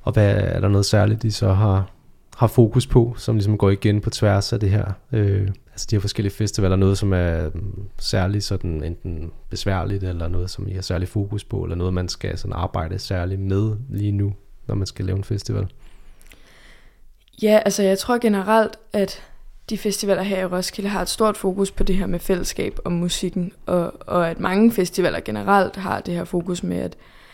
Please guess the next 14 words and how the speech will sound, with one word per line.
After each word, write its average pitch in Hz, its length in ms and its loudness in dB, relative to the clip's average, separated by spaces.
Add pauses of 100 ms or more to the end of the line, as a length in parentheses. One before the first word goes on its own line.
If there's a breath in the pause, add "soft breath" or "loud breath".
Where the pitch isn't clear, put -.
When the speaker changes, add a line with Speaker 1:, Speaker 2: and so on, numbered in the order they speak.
(180 loud breath)
Speaker 2:
at 190 80 -4
man 185 120 -2
skal - 180 -10
komme 180 480 -2 (200)
på - 80 -2
en 180 80 -2
festival, 196 640 2
og 180 140 -2
så 180 220 0 (340 soft breath)
skal - 180 -2
man 185 140 2
nyde 190 180 4
musikken. 190 560 -2 (100)
Og, 180 180 4